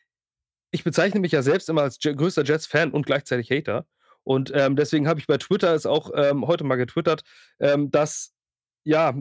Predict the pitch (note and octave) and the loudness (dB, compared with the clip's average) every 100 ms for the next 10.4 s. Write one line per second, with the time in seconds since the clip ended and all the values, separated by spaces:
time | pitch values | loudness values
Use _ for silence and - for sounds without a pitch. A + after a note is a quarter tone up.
0 | A#2+ D#3 D3 - - C#3+ C#3 C#3 - D#3 | -2 0 0 -2 0 2 2 -2 -8 -4
1 | D#3 F3+ F3 F3+ E3 - - D3+ C3+ G#3 | 0 0 0 -2 -2 -6 -2 -2 0 -2
2 | - C#3 D3+ F3 D#3+ D3+ D3 D#3 C3+ C3+ | 0 -2 0 0 0 -2 -2 -2 -6 -2
3 | D3 C#3 - C#3+ - _ - _ _ _ | 0 0 0 -4 -6 _ -20 _ _ _
4 | C#3+ E3 E3 D3 A3+ - _ _ _ _ | 0 2 2 0 -2 -10 _ _ _ _
5 | _ _ _ C3+ C#3+ D#3+ - D3 C3+ C3+ | _ _ _ -4 0 -2 -2 -2 0 0
6 | D#3 B2+ A#2+ - - G#2 - G#2 G2 - | 0 -2 -2 -4 -6 -6 -8 -12 -12 -14
7 | - F#2+ G2 _ _ _ _ _ _ _ | -14 -14 -16 _ _ _ _ _ _ _
8 | _ _ _ B2 A#2+ B2 D#3 G3 D#3+ E3 | _ _ _ -4 -2 -2 2 2 2 0
9 | D3+ D3+ D3 C#3+ C3+ C#3 D3+ D3+ C3+ B2 | -2 -2 0 0 0 2 2 0 0 2
10 | D#3 B2 B2 | 0 0 -4